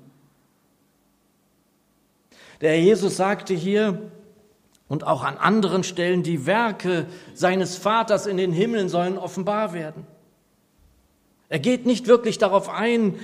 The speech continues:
wer denn da gesündigt habe, dass dieser blind geworden ist. Vers drei: „Weder dieser hat gesündigt noch seine Eltern, sondern die Werke Gottes sollen an ihm offenbar werden.“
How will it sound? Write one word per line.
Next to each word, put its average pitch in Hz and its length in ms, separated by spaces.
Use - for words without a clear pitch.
wer 185 140
denn 196 160
da 185 140
gesündigt 202 580
habe, 170 240
dass 165 180
dieser 170 280
blind 175 340
geworden 170 480
ist. 190 260
Vers 160 300
drei: 175 420
„Weder 190 300
dieser 196 380
hat 196 160
gesündigt 185 560
noch 180 140
seine 170 320
Eltern, 165 420
sondern 156 340
die 139 160
Werke 165 400
Gottes 170 540
sollen 147 300
an 143 160
ihm 151 240
offenbar 147 500
werden.“ 202 320